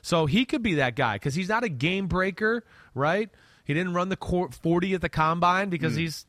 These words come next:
Speaker 1: he, he's probably looks like a four six-ish,
Speaker 2: Okay.
Speaker 1: but can kinda break tackles and makes, you know, a lot of six and seven yard runs that there's nothing there. He can make them happen.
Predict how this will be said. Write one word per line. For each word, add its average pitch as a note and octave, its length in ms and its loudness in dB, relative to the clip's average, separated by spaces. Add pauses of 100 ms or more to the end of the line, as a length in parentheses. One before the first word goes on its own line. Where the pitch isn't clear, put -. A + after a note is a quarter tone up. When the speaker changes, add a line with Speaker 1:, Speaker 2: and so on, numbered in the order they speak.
Speaker 1:
he, D3 220 -2
he's D3 220 -4
probably E3 340 2
looks D#3 380 -2
like F3+ 100 -2
a D#3+ 80 0
four E3 240 -2
six-ish, - 580 -2 (120)
Speaker 2:
Okay. G2 280 -8
Speaker 1:
but C#3 120 -4
can E3+ 120 -4
kinda E3+ 280 -2
break C#3+ 340 -2
tackles D3 800 -4
and C3 140 -2
makes, - 400 -6
you D3 100 -6
know, C#3 180 -2
a B2+ 60 -4
lot C3+ 160 0
of C#3+ 80 -4
six - 340 -6
and C#3 80 -8
seven D3 300 -4
yard C#3 360 -2
runs C#3+ 300 -2
that B2+ 160 -4
there's B2+ 220 -4
nothing C#3 300 -2
there. C3 340 -2 (320)
He D#3 80 0
can D#3 200 -4
make D#3+ 160 -2
them F#3 160 -2
happen. D#3+ 420 0